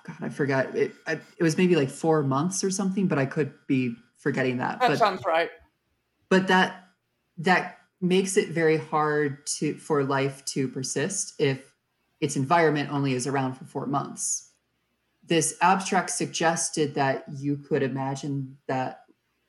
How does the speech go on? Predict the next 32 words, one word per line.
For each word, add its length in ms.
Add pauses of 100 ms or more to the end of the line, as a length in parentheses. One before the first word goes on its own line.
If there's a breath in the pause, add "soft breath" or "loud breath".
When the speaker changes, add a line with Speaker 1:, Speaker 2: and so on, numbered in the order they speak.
(320)
Speaker 1:
there 100
would 120
be 120
some 220
sort 180
of 80
spore 480
phase 460
to 120
the 80
life. 500
And 100
the 100
other, 180
the 160
other 120
issue 320
there 220
is 260
that 500 (720)
my 180
understanding 440
of 60
Venus 460
is 280
that 360
you 100
can 140
find 380
water 640
in 200
its 340